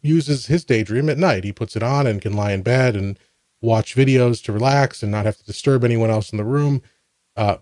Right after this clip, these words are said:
but if you have to change the volume, or if it drops out of V R mode, if there's any kind of problem with your phone, you gotta reach around and pull, open it up and, and, and pull it out. And, and so Google's saying, you know, that approach isn't, doesn't make sense anymore, especially when you look at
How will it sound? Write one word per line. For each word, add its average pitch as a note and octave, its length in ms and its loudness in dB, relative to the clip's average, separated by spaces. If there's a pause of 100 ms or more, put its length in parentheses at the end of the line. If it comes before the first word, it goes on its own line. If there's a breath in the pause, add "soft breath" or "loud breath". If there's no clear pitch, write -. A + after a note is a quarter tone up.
but A#2+ 220 0
if - 160 -4
you C#3+ 80 2
have D3+ 100 0
to - 80 -16
change A2+ 280 -2
the G#2+ 80 -8
volume, D#3 680 2
or A2 60 -2
if G2+ 80 -6
it G#2 80 -6
drops A2+ 300 -2
out A#2 120 2
of G2+ 100 -2
V A2+ 120 -2
R C#3 220 2
mode, C#3 340 2
if A2 80 -4
there's G#2 180 -6
any E3 140 2
kind D#3 180 -2
of B2+ 120 -6
problem C#3 520 0
with A#2 140 -4
your A2 80 -4
phone, C#3+ 460 0
you B2 100 0
gotta A#2+ 260 0
reach A2+ 300 -2
around A#2+ 500 0
and A#2 160 -2
pull, A2+ 420 -4 (160)
open C#3 280 2
it B2+ 100 2
up B2+ 260 0
and, F#2+ 160 -4 (720)
and, G2+ 260 -4
and G2 240 -4
pull C#3+ 200 2
it B2 80 0
out. A#2+ 360 2
And, G#2+ 220 -6
and A2+ 120 -4
so B2 120 -2
Google's D3 340 0
saying, C#3 280 0
you B2+ 80 0
know, A2+ 100 -2
that C#3 280 0
approach C3 640 -2
isn't, B2 340 -2 (200)
doesn't D3 200 0
make C3 160 0
sense B2 300 -2
anymore, F#2+ 320 -4
especially B2 460 0
when A2 140 2
you G#2+ 120 0
look G#2+ 180 -2
at G2+ 160 -2